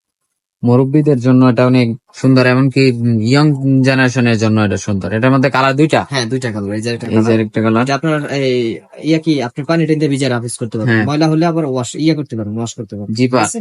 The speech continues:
Speaker 2: হ্যাঁ।
Speaker 1: হুম। জি, দেখতে পাচ্ছেন জিপ লাগ, ফোম দিয়া, ফোম দেওয়া, এই যে।
Speaker 2: এটা অরিজিনালটা।
Speaker 1: এই যে।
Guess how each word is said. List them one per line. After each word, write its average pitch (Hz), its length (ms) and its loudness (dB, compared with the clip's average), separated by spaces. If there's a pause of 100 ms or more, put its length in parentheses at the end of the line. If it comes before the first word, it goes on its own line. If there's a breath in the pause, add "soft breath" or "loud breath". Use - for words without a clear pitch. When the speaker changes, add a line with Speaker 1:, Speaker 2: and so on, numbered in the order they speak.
(220)
Speaker 2:
হ্যাঁ। 107 140 -12 (160)
Speaker 1:
হুম। 117 140 -4 (800)
জি, 107 140 0
দেখতে 117 260 0
পাচ্ছেন 117 280 0
জিপ 110 260 0
লাগ, 113 300 2 (760)
ফোম 117 240 2
দিয়া, 117 300 2 (720)
ফোম 117 240 2
দেওয়া, 113 320 2
এই 110 100 0
যে। 113 100 -2 (2000)
Speaker 2:
এটা - 180 -8
অরিজিনালটা। 127 540 -4 (1600)
Speaker 1:
এই 107 180 0
যে। 107 140 0